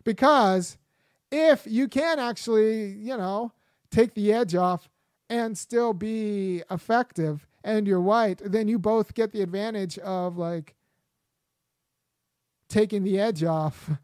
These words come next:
<laughs> and, um, you know, the perks of being effective, right? So the idea is that if she hadn't smoked pot,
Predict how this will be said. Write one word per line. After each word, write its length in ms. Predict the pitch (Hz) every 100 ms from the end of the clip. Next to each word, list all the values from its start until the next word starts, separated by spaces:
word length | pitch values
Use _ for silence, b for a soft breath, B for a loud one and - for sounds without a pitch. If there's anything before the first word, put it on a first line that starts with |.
| -
<laughs> 240 | - - 135
and, 840 | 220 214 220 196 202 196 196 208 -
um, 460 | 190 180 175 175 180
you 100 | 208
know, 160 | 180
the 120 | 180 180
perks 400 | - 190 180 190
of 120 | 175
being 360 | 185 180 185
effective, 440 | 180 156 220 - 139
right? 140 | 170 - b
So 320 | - 226 220
the 120 | 202
idea 280 | 220 220 240
is 80 | 220
that 160 | 208 202
if 140 | 196
she 160 | 226 196
hadn't 200 | 214 190
smoked 280 | 214 190
pot, 300 | - 202 160